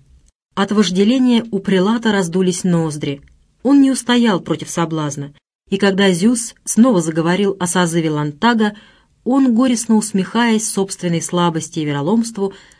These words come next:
со вздохом назвал несколько имен, и таким образом в лице неназванных предал Конституцию и ее приверженцев.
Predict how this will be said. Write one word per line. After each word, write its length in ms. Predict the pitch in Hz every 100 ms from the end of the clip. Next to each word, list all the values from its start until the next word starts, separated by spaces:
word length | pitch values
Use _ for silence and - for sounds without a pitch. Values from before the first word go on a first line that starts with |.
| _
со 200 | - 220
вздохом 420 | 220 220 294 185 170
назвал 400 | 165 165 220 220
несколько 580 | 190 190 180 170 170 160
имен, 340 | 156 147 143 _ _ _ _ _ _
и 80 | 214
таким 320 | 247 240 285
образом 400 | 269 226 226 214
в 60 | 185
лице 320 | 196 196 214
неназванных 840 | 190 196 254 208 156 147 143 - _ _ _ _
предал 360 | 226 269 247
Конституцию 840 | 226 190 - 175 233 240 - 220 208
и 140 | -
ее 280 | 190 175 175
приверженцев. 800 | 175 165 151 147 147 - 147